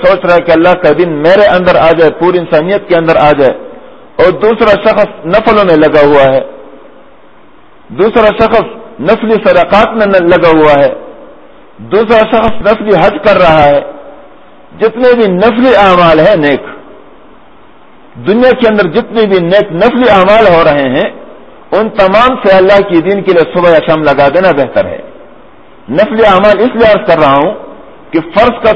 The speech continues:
تو مرتبہ ہی کچھ اور ہے، اس کے مقابلے میں تو کچھ آ ہی نہیں سکتا۔ اگر فرض زکوٰۃ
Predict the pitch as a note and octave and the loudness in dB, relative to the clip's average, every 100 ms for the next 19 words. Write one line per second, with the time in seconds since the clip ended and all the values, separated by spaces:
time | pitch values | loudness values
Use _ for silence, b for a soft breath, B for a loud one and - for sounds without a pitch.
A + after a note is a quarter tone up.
0 | A3 G#3+ D3+ A2+ B2+ G3+ G3+ B3 A#3+ G#3 | 0 0 0 -2 -4 -2 0 2 2 0
1 | F#3+ E3+ D#3 C#3 A2+ - - - - - | -2 0 2 2 -2 -6 -8 -18 -20 -20
2 | - - G#3 G3+ A#3 A3 - F#3+ G#3 A#3 | -18 -6 -4 0 0 0 0 2 2 2
3 | A#3+ A#3 G3+ G#3 F#3 G#3 A#3+ A3 F#3 - | 2 0 -2 0 2 2 2 0 0 -2
4 | - - - - - - - - D#3+ E3 | 0 -2 -2 -10 -20 -20 -10 -2 0 0
5 | - F#3 F#3+ E3 D#3+ F3+ F3 | 0 0 0 0 0 2 0